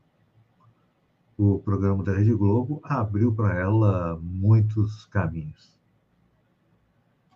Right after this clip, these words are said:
Taxa de aprovação de Bolsonaro entre evangélicos registra queda. O presidente Jair Bolsonaro teve queda da aprovação entre os evangélicos.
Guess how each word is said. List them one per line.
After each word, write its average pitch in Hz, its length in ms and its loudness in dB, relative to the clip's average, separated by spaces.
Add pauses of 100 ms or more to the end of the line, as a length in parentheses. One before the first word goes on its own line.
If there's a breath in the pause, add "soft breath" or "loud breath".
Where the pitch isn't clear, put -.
(100)
Taxa 151 320 4
de 147 80 2
aprovação 156 520 2
de 175 80 4
Bolsonaro 147 760 2
entre 117 320 2
evangélicos 143 680 0
registra 143 560 0
queda. 80 360 -6 (920)
O - 60 -16
presidente 143 380 4
Jair 139 140 0
Bolsonaro 160 560 2
teve 170 320 0
queda 147 400 2
da 110 100 2
aprovação 123 580 0
entre 151 160 2
os 143 100 0
evangélicos. 110 680 2